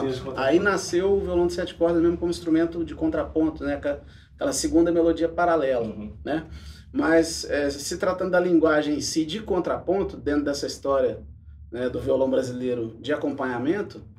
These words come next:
Speaker 2: tanto os seis cordas quanto os sete cordas, eles podem se apropriar dessa linguagem da mesma forma. A única diferença é que o, o sete cordas, ele tem uma, uma, uma corda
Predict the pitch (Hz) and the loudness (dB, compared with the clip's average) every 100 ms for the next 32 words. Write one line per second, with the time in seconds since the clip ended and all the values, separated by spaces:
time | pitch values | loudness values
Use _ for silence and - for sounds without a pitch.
0 | - - - 208 254 247 226 208 175 - | -20 -20 -8 -4 -2 -2 2 2 2 2
1 | 170 170 160 - 170 170 165 170 156 - | 4 4 0 -4 -2 -2 0 -2 -2 -2
2 | 156 190 208 - - - 143 170 - - | 0 0 -4 -8 -10 -6 -2 -2 -4 -10
3 | - - 151 160 175 - - 175 180 147 | -16 -10 -2 0 0 -4 -6 -8 -2 -2
4 | 151 160 170 165 151 160 165 165 180 214 | 0 -2 0 0 2 0 -2 -2 -2 -6
5 | - 135 127 - - 285 359 330 - 277 | -4 -4 -4 -6 -4 -2 -2 -4 2 6
6 | 240 262 294 285 302 311 - - - _ | 6 4 -2 -6 -4 -4 -6 -20 -20 _
7 | - _ - 165 165 160 151 156 - 170 | -20 _ 0 4 6 6 2 0 2 2
8 | 156 170 175 202 214 226 208 220 226 220 | 2 -2 -2 0 -2 -2 -4 -4 -4 -6
9 | - 165 156 151 147 143 - 151 156 165 | -2 -2 -2 -4 -4 -6 -2 0 0 -2
10 | 175 | -6